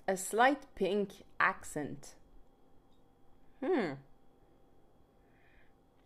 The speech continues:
Looks like it has a bit of texture.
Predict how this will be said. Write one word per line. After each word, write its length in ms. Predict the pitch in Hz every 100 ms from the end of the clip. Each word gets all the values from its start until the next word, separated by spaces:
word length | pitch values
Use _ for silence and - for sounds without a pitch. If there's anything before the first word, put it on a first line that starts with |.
| - - - -
Looks 400 | 190 247 254 -
like 200 | 202 202
it 80 |
has 580 | 196 196 208 208 202 - - - - -
a 60 |
bit 220 | 160 269
of 180 | 285 -
texture. 640 | - - - - 151 131